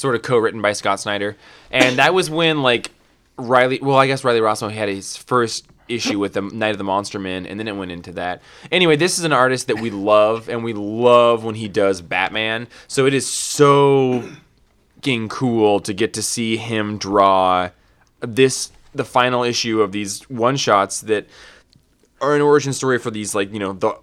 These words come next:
horsemen of the Bat apocalypse, basically, and this is the ringleader of all of it. And you knew it was gonna be the, you know, the Joker equivalent, and it was some, it was some dark shit, and it was drawn beautifully. I read that,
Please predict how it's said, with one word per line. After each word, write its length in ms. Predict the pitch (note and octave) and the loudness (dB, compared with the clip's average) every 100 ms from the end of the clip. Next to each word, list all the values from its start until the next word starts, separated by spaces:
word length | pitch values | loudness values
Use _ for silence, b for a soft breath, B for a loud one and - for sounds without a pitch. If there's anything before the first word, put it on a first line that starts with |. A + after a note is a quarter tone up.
| _ | _
horsemen 560 | - - C#3+ C3+ C3 A2+ | -6 4 6 6 -2 -2
of 100 | G#2 | -2
the 80 | A2 | -4
Bat 320 | G#2 G2+ G2+ | 0 2 2
apocalypse, 500 | G#2+ A2+ G2+ G2+ F#2 | 0 0 0 -2 -6
basically, 360 | - G2 - G2 | -4 -4 -4 -6
and 100 | G#2 | -6
this 140 | G#2 | -8
is 140 | G#2 | -6
the 100 | G2 | -4
ringleader 560 | F#2 G2 F#2+ F#2+ F2+ F2+ | -4 -6 -6 -6 -4 -2
of 100 | F2+ | 2
all 200 | F2+ F#2 | 2 2
of 100 | F#2+ | 0
it. 260 | F2+ - B B | -4 -8 B B
And 140 | B2+ C3 | -4 0
you 60 | |
knew 180 | C#3 D3 | 2 2
it 40 | C3+ | 2
was 100 | A#2+ | -2
gonna 160 | B2+ | -4
be 140 | A2+ A2+ | -4 -4
the, 160 | G2+ | -4
you 80 | G#2+ | -4
know, 100 | G2+ | -4
the 100 | G2 | -4
Joker 440 | G2+ A#2 A2+ A2+ G#2 | -2 2 2 2 -4
equivalent, 560 | - A2 F#2+ G2 F#2 b b b | -2 -4 -4 -8 -10 b b b
and 120 | A2 | -6
it 60 | C3+ | -2
was 140 | B2+ | -2
some, 360 | - A2 G2 F#2+ _ | -2 -4 -6 -10 _
it 100 | - D#3 | 0 2
was 160 | C#3 | 2
some 300 | - G#2 F2+ - _ | -2 -6 -10 -18 _
dark 480 | B2 A#2 A#2 G#2+ G#2 | 2 4 4 2 -4
shit, 600 | - - - A2 F#2 - | -6 -4 -2 -2 -4 -6
and 100 | G#2 | -10
it 60 | A2 | -10
was 160 | G#2+ | -10
drawn 480 | - A2+ A2+ G#2+ G#2 | -6 0 2 0 -2
beautifully. 460 | G2 A2+ G#2+ F#2+ F#2 | -8 -8 -8 -6 -2
I 60 | |
read 280 | A2+ B2 A#2+ | 2 2 2
that, 240 | G#2+ G2+ | 0 -2